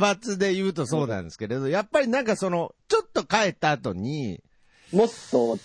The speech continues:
Speaker 1: ね、なんか、僕はもっと小木さんをなんかこう、笑わせるような、
Speaker 2: あー。
Speaker 1: カラオケをした方が良かったのかなとか。
Speaker 2: <laughs> 絶対嫌だ。
Speaker 1: <laughs> 絶対嫌ですよね。
Speaker 2: 絶対嫌だ。
Speaker 1: 絶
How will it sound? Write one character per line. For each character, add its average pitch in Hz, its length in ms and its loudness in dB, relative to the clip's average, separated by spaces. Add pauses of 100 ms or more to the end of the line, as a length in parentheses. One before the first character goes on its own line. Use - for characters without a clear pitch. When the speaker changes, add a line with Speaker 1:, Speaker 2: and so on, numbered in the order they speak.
(260)
Speaker 1:
ね、 233 160 2
な 277 180 2
ん 233 60 -10
か、 180 360 2 (680)
僕 175 320 -6
は 220 80 4
も 226 140 2
っ 226 40 -4
と 180 180 0
小 147 40 0
木 165 140 -4
さ 175 240 0
ん 170 100 0
を 175 60 -2
な 180 100 2
ん 165 60 -4
か 143 100 0
こ 120 320 -4
う、 95 80 -6
笑 156 320 2
わ 175 160 2
せ 185 220 0
る 180 160 -2
よ 185 300 2
う 131 40 -2
な、 76 300 -8 (1120)
Speaker 2:
あ - 40 0
ー。 127 960 6
Speaker 1:
カ 160 100 4
ラ 170 200 2
オ - 40 -2
ケ 170 100 -4
を 170 80 0
し - 100 -6
た 175 140 2
方 165 240 2
が 127 360 0 (220)
良 170 160 -2
か 180 140 2
っ 139 100 -6
た 147 100 0
の 120 120 -4
か 104 120 -2
な 117 220 -2
と 80 160 -10
か。 - 340 -14
Speaker 2:
<laughs> - 80 -10
絶 175 320 2 (100)
対 214 180 6
嫌 202 180 4
だ。 160 100 2 (240)
Speaker 1:
<laughs> - 240 4
絶 233 220 2 (120)
対 254 220 2
嫌 240 180 2
で 185 120 0
す 147 160 -6
よ 80 160 -4
ね。 110 320 0
Speaker 2:
絶 190 280 2 (200)
対 233 180 6
嫌 226 200 2
だ。 139 180 4
Speaker 1:
絶 - 120 2